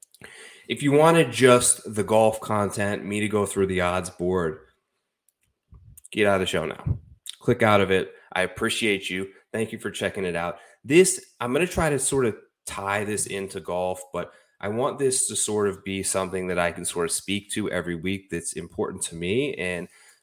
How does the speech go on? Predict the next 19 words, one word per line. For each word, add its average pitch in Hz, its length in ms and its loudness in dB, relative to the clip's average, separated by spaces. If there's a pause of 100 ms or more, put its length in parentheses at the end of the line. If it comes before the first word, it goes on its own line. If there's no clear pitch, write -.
um, 87 360 -6 (120)
doesn't 113 280 -4
necessarily 113 560 -2
have 101 280 -2
anything 101 420 -6
to - 120 -14
do 98 260 -4
with 98 200 -6
the 95 80 -8
tournament 98 440 -4
this - 220 -14
week. - 180 -16
This 87 220 -6
is 92 80 -8
just 98 300 -4
final 95 320 -2
thoughts 92 580 0
on 85 420 -4 (1400)
life, 95 520 0